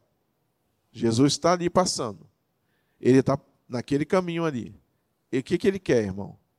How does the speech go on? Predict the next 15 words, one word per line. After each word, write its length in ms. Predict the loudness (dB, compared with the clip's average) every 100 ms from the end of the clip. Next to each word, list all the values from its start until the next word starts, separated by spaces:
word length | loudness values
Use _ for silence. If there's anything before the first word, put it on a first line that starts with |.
| _ _ _ _ -8
Aí 120 | -2
você 120 | 0
fala 200 | 2 0
assim: 160 | -2 -6
"Não, 160 | -8
não 80 | -8
é 40 |
possível 580 | -8 -6 -6 -6 -6 -8
que 120 | -12
Jesus 380 | -6 -6 -4 -8
fez 180 | -4 -4
essa 240 | -4 -8
pergunta 500 | -6 -6 -6 -10 -10
para 200 | -10 -8
ele." 280 | -8 -8 -14